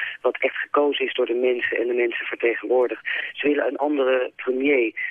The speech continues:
Er is een nieuwe premier, eh, benoemd. Maar dat is een oude generaal en dat is niet iemand die nou echt hervormingen door gaat voeren. Dus men wil gewoon dat er echt iets verandert en, eh,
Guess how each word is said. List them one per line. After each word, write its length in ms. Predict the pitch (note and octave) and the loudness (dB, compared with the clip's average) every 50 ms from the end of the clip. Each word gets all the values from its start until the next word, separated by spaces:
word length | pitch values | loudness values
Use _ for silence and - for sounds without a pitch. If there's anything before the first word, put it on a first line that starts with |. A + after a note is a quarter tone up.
| - - - | -8 -6 0
Er 100 | B2+ C#3 | 0 0
is 120 | C#3 - | 0 0
een 80 | C3+ C3 | 0 0
nieuwe 180 | C3 B2 A#2+ | 2 2 2
premier, 560 | A#2 - - A#2 A#2+ A#2+ A#2 A2+ A2 A2 A2 | 0 -2 -4 -2 2 2 2 2 2 0 -2
eh, 60 | G#2+ G#2 - | -4 -6 -4
benoemd. 360 | A2+ A#2 A#2+ C3+ D3+ F3+ - - - - - - - - - - - | -2 0 2 2 2 0 -2 -8 -10 -8 -6 -6 -6 -8 -10 -8 -2
Maar 240 | - B2 B2 B2 | 0 0 2 2
dat 160 | - A#2+ - - | 0 -2 -4 -4
is 100 | C#3 - | -6 -6
een 120 | B2 - | -4 -2
oude 280 | - C3 C3 B2 A#2+ - | 0 0 0 0 -2 -4
generaal 580 | - - A2 A2 G#2+ A#2 A#2 A#2 A#2 A#2 A#2 | -4 -2 -2 0 0 2 2 2 0 0 -2
en 80 | A2+ A#2 A2+ | -2 -4 -6
dat 140 | - - - | -8 -10 -10
is 120 | C3+ - - | -8 -6 -6
niet 180 | - - - | -6 -6 -8
iemand 360 | B2 A#2+ A#2 A#2+ - - - - | -8 -10 -10 -10 -10 -10 -8 -6
die 160 | - - - - - - - - - - | -6 -4 -4 -4 -4 -4 -4 -6 -6 -4
nou 220 | - A2+ A#2 A#2 A#2 | -2 0 0 0 -2
echt 240 | - B2 A#2 - - | -2 -4 -4 -4 -2
hervormingen 560 | A2+ A#2+ A#2 - - B2 A#2+ A#2+ A#2+ A#2 A2 | -2 -2 -2 0 0 0 0 0 0 -2 0
door 180 | - B2+ C3+ C3 | 0 0 0 0
gaat 180 | - A#2+ - - | 0 -2 -4 0
voeren. 280 | - A#2 A2+ A2 - - - - - - - - | 0 2 2 0 -2 -4 -8 -8 -6 -8 -6 -4
Dus 120 | - - | -2 0
men 160 | C3+ D#3 D3 C#3+ | 2 2 2 4
wil 160 | D3 D3 C3+ | 2 2 2
gewoon 220 | - - C3 B2+ | 2 0 0 0
dat 160 | B2+ A#2+ - | 0 -2 -4
er 100 | A#2 B2 - | -4 -6 -4
echt 240 | - - C#3+ - - - - - - - _ | -2 -4 -4 -4 -8 -14 -20 -20 -20 -16 _
iets 220 | - C3 B2+ - - - _ - | -8 -6 -6 -6 -8 -10 _ -12
verandert 580 | - - A2+ A#2 A#2+ A#2 A2+ A#2 A2+ G#2+ - - | -8 -4 0 2 2 2 2 -2 -4 -4 -4 -2
en, 220 | - B2 A#2 - - - - - - - - _ | -2 0 0 -2 -4 -10 -12 -12 -12 -14 -10 _
eh, 120 | - A2+ | 0 2